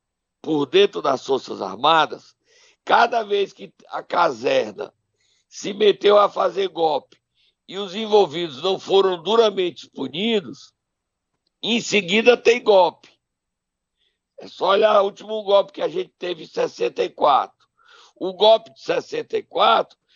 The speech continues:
começou quando o Jânio renuncia e os militares não queriam que João Goulart assumisse.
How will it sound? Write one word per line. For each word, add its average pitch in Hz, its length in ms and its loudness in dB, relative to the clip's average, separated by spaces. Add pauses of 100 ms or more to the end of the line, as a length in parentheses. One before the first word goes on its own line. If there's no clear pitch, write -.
(160)
começou 185 560 -6
quando 226 240 -2
o 202 60 -10
Jânio 220 360 -2
renuncia 220 800 -2 (600)
e 170 100 -6
os 185 100 -8
militares 208 640 0
não 226 180 -2
queriam 226 360 -4
que 220 300 -8
João 202 180 0
Goulart 208 540 0
assumisse. 208 960 -10